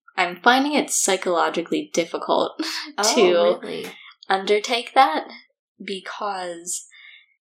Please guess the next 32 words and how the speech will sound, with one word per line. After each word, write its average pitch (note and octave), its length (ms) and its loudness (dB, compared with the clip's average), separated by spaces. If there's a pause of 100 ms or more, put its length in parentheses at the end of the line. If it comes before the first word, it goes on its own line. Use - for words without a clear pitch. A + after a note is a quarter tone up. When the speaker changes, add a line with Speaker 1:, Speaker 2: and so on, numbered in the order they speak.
Speaker 1:
I'm F#3 220 -2
worried G#3 380 6
I'll F3 360 4
go F#3 260 4
back F3+ 300 2
and F3 180 -4
read E3+ 240 -10
the E3+ 80 0
first F3 480 -2
draft D#3+ 600 0
and F3+ 180 -4
be F3 140 0
like, E3 260 -2
"This - 300 0
thing E3+ 300 0
is D#3+ 140 -8
unsalvageable." D#3 920 0
<laughs> - 20 8
There's E4+ 500 2
Speaker 2:
That's - 360 6
Speaker 1:
nothing F4+ 100 2
Speaker 2:
not - 160 -2
Speaker 1:
I F4 60 4
Speaker 2:
true. B3+ 160 2
Speaker 1:
can D4+ 180 -2
do. F4 300 2 (2000)
<laughs> - 40 -16 (480)
Speaker 2:
No. - 580 -4 (1120)
Speaker 1:
Yeah. A3+ 680 4 (640)
Speaker 2:
No, A#3 200 -8
Speaker 1:
Um, - 20 -8
Speaker 2:
no. A#3 680 4